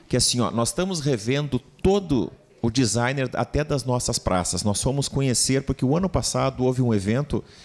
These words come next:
eh, vereador Valdir, num determinado clube aqui na cidade, nós fomos fazer investigação, porque surgiu um evento e ganhou as redes sociais,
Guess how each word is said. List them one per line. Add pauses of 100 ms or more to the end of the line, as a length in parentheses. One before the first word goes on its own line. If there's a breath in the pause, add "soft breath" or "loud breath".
(200 loud breath)
eh,
vereador
Valdir, (280 loud breath)
num
determinado
clube
aqui
na
cidade,
nós
fomos
fazer
investigação, (560 loud breath)
porque
surgiu
um
evento
e
ganhou
as
redes
sociais,